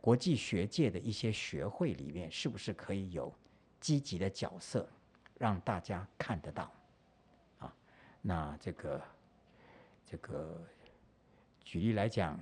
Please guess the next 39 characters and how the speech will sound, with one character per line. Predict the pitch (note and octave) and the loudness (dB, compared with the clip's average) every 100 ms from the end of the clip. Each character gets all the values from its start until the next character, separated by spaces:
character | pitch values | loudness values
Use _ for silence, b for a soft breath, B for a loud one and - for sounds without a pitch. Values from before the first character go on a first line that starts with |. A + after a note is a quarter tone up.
| - | -8
这 | - - | -8 -6
个， | - - - - _ _ _ b b b b - | -4 -6 -6 -18 _ _ _ b b b b -12
呃， | D#2+ E2 F2+ - D#2 D#3+ - B B B B _ _ - - - _ b b b b - _ _ _ _ _ _ _ _ - | -8 -8 -6 -6 -6 -8 -12 B B B B _ _ -20 -20 -20 _ b b b b -20 _ _ _ _ _ _ _ _ 4
在 | C3+ G#2+ | 6 6
他 | - D3+ | 4 6
们 | C3+ G2+ G#2+ | 6 6 6
的 | G#2 - - - - b b - | 4 2 -12 -20 -20 b b -6
这 | F2+ | -6
个 | - F2+ E2+ - - - | -4 -8 -8 -14 -18 -6
期 | - G#2 | -2 0
刊 | A2+ A#2 | 2 2
里 | F#2 | 2
面 | E2 E2+ D2+ - - | 0 -2 -4 -10 0
担 | F#2 | 2
任 | G2 D#2+ | 2 2
编 | F#2 E2 | 0 -2
辑， | F2 - - - - - - - b b b | -2 -8 -12 -16 -20 -20 -20 -20 b b b
在 | C#3+ A2 | 4 4
他 | - C#3+ | 4 4
们 | C#3 | 4
的 | G2+ - | 2 0
会 | - - D#3+ B2 | -8 2 4 4
议、 | A#2+ G#2 - - | 4 0 -4 -8
他 | - | -2
们 | C#3+ | 0
的 | A#2+ | 0
国 | A2+ | 0
际 | A2+ C#3+ | 2 2
会 | B2+ A2+ | 4 2
议 | |
里 | D#2+ | 2
面 | F2+ F2+ | -2 0
担 | A2+ A2 | 2 4
任 | G#2 F2+ | 2 2
重 | A#2 F#2+ | 0 0
要 | F2 | -2
的 | E2 | -6
角 | - - | -8 -10
色， | - - | -10 -8